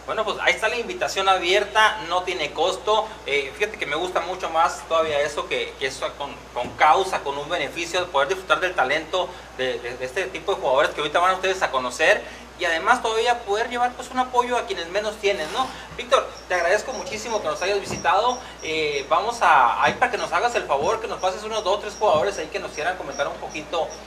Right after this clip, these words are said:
eh, de la experiencia que, que buscan ellos tener aquí en, en Navojoa y en México.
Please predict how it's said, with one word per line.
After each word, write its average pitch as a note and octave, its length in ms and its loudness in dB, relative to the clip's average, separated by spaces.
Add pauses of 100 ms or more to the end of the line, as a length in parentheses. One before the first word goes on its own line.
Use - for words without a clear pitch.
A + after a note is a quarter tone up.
(260)
eh, A#2+ 560 -4
de C#3+ 80 0
la C#3 60 2
experiencia F#3+ 640 2
que, C3+ 200 -2
que C#3 100 -6
buscan F3+ 360 -2
ellos F#3+ 180 -2
tener D#3 260 -2
aquí F3 360 -4
en, C3 120 -6
en B2+ 100 -8
Navojoa C#3+ 400 2
y C3+ 60 -2
en A#2+ 80 -8
México. A#2 280 -10